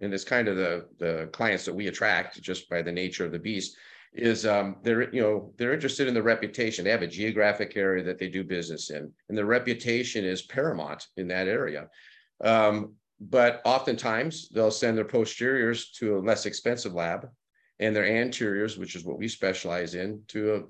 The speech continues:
a, a little bit more expensive lab. But, uh, my opinion's always been that, uh, when they go home and they had a bad experience with the posterior, they're gonna complain just as much about it as if they had a bad experience with an anterior.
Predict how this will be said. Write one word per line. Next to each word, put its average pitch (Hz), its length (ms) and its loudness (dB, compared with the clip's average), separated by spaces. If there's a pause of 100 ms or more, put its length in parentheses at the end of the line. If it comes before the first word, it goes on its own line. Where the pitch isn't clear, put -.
(140)
a, 95 100 0
a - 20 -2
little 98 260 -4
bit 151 100 -6
more 139 160 2
expensive 95 480 -2
lab. 80 260 -8 (640)
But, 123 280 6
uh, 117 120 8
my 117 160 4
opinion's 143 380 0
always 120 240 2
been 139 260 0
that, 107 200 2
uh, 98 240 0 (300)
when 98 120 -4
they 127 100 4
go 123 120 4
home 131 220 4
and 123 80 2
they 113 80 4
had 113 200 4
a 101 40 -2
bad 120 160 2
experience 120 460 -4
with 98 80 -10
the 127 60 -6
posterior, 113 760 0 (380)
they're 120 160 0
gonna 127 180 0
complain 120 440 -2
just 131 260 -2
as 123 100 -6
much 127 240 0
about 120 280 2
it 123 80 0
as 117 120 -8
if 131 100 -6
they 120 100 0
had 120 160 2
a 113 40 -2
bad 120 220 2
experience 131 420 -4
with 143 100 -4
an 147 80 0
anterior. 117 600 -2